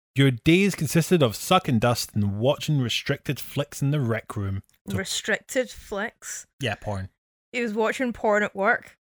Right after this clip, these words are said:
Speaker 1: Yes.
Speaker 2: Damn, that's so unprofessional. The massacring demons in a base is one thing, but watching porn at work? Fucking reprehensible.
Speaker 1: Watching it for the story, I bet, yeah.
Speaker 2: <laughs> Yeah, totally watching it for the story. <laughs>
Speaker 1: For the last four years, the military,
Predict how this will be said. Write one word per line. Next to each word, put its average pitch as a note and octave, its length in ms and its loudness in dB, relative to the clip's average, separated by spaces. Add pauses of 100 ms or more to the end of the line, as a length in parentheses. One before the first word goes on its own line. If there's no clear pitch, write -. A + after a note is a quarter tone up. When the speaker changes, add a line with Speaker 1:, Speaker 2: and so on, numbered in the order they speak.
(120)
Speaker 1:
Yes. F#3+ 160 2
Speaker 2:
Damn, F#3+ 260 0
that's D#4+ 200 6
so D4+ 240 8
unprofessional. A#3 800 2
The C#4+ 320 4
massacring F4+ 640 6
demons C4+ 380 4
in A3 80 0
a G#3 60 2
base G#3+ 400 2
is G#3 180 2
one G#3+ 200 4
thing, C#4 200 4
but G#3 100 0
watching A#3 380 4
porn B3+ 260 6
at G#3+ 120 2
work? C4 300 4 (220)
Fucking F#4 640 4
reprehensible. B3+ 920 2 (260)
Speaker 1:
Watching F3 380 6
it C3+ 80 -6
for D3 80 -2
the B2 60 -4
story, A#2 340 2
I G2+ 40 0
bet, G2 240 -4
yeah. G#2 260 0
Speaker 2:
<laughs> - 100 -12
Yeah, F#4 260 6
totally C5 320 4
watching C4 360 2
it A3 80 -8
for G#3+ 120 0
the G#3+ 80 -6
story. G3 480 -2
<laughs> - 1800 -8
Speaker 1:
For D#3 60 2
the C#3+ 120 8
last F#3+ 280 6
four E3 220 4
years, A2+ 340 2
the B2+ 80 2
military, C3+ 720 4